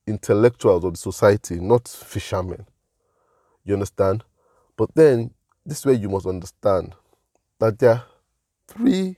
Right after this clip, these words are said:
levels of, um, of what I would call knowledge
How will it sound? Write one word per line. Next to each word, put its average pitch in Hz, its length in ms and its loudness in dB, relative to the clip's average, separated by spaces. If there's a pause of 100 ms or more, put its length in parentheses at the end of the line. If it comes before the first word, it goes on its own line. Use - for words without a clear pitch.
(200)
levels 123 720 2 (120)
of, 90 460 0 (680)
um, 92 640 -2 (1500)
of 98 140 -2
what 120 140 4
I 107 60 6
would 95 200 -2
call 110 540 0 (1120)
knowledge 104 720 -2